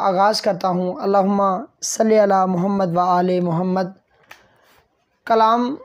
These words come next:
मौजूए कलाम अली की बेटी। इसमें रदीफ़ इस्तेमाल किया गया है अली की बेटी। कदम कदम पे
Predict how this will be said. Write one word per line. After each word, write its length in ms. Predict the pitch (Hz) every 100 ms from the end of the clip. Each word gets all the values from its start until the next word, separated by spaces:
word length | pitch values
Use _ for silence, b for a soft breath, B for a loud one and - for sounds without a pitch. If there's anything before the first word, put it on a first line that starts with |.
| - _ -
मौजूए 500 | 220 220 233 254 269
कलाम 480 | 247 220 202 208 220 - _ _ -
अली 240 | 240 247
की 160 | 196 226
बेटी। 440 | 190 190 151 190 143 _ _ _ _ _ _ _ _ _ _ _ _ _ _ _ _ _ _ _ _
इसमें 260 | - 240 233
रदीफ़ 380 | 220 226 233 254
इस्तेमाल 440 | - 220 208 202
किया 200 | 190 214
गया 220 | 208 202 196
है 160 | 202 202
अली 240 | 233 214
की 140 | 180 214
बेटी। 400 | 175 165 202 185 190 _ _ _ _ _ _ _ b b b b
कदम 340 | - 233 285 277
कदम 320 | 262 233 240
पे 160 | 226 247